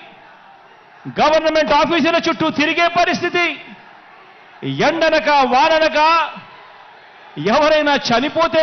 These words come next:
కానీ ప్రభుత్వ పథకాలు మళ్ళీ అందని పరిస్థితి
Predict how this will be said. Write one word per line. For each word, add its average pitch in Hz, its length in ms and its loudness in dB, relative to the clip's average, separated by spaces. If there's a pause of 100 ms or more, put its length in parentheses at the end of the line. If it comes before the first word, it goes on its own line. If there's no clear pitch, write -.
(120)
కానీ 294 260 2 (880)
ప్రభుత్వ 277 360 0 (100)
పథకాలు 285 420 2 (100)
మళ్ళీ 294 220 0 (120)
అందని 277 300 0 (100)
పరిస్థితి 277 480 0